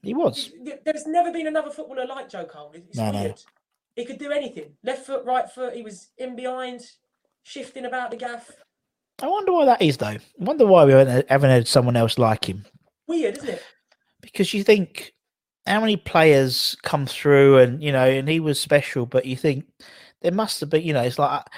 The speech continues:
Speaker 1: I, I think it's a function of the game. I think it's the fact that, you know, football
Speaker 2: Yeah.
Speaker 1: gets, and 'cause obviously Joe got, Joe could have been that next level if he wasn't
Speaker 2: Hundred percent. World class.
Speaker 1: squeezed,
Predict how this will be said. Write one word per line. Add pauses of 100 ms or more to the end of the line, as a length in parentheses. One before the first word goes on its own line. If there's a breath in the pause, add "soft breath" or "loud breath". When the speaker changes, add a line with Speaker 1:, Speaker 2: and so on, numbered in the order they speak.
(280 loud breath)
Speaker 1:
I,
I
think
it's
a
function
of
the
game.
I
think
it's
the
fact
that, (100)
you
know,
football
Speaker 2:
Yeah.
Speaker 1:
gets, (160)
and
'cause
obviously
Joe
got, (340)
Joe
could
have
been (380)
that (140)
next
level
if
he
wasn't
Speaker 2:
Hundred
percent.
World
class.
Speaker 1:
squeezed,